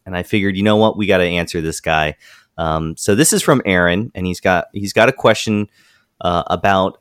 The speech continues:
small parts holding using a plow plane to make the groove for a drawer bottom. So I've never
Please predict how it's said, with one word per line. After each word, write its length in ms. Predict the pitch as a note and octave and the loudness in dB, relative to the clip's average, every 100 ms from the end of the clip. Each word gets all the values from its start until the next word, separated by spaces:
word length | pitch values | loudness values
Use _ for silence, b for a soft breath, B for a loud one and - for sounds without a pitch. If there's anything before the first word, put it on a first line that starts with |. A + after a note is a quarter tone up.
| - | -14
small 460 | - A#2+ B2 C3+ | -4 2 4 4
parts 300 | - B2 A#2 | 2 0 0
holding 680 | - - G#2 G2 F2+ F2+ F2+ | -2 0 2 4 0 -2 -4
using 380 | F#2 G2 F#2 F2+ | -4 -4 -2 -4
a 40 | |
plow 380 | - - C#3 D#3 | -4 2 4 4
plane 400 | D#3+ F#2+ F2+ F2 | 2 -4 -2 -4
to 140 | - | -4
make 180 | F#2+ F2+ | -4 -4
the 60 | F#2 | -6
groove 400 | - F2+ F2+ F2 | -4 0 0 0
for 260 | - E2+ | -2 0
a 60 | E2 | 0
drawer 300 | - D#2+ D2+ - | -2 -4 -4 -2
bottom. 520 | G#2 A#2+ B2+ E2 E2+ - _ B B B B B | 2 4 2 0 -8 -20 _ B B B B B
So 220 | - A2 | 2 6
I've 240 | B2 G3+ F3 | 6 6 4
never 480 | C#3 B2 A2+ G#2 | 2 4 2 0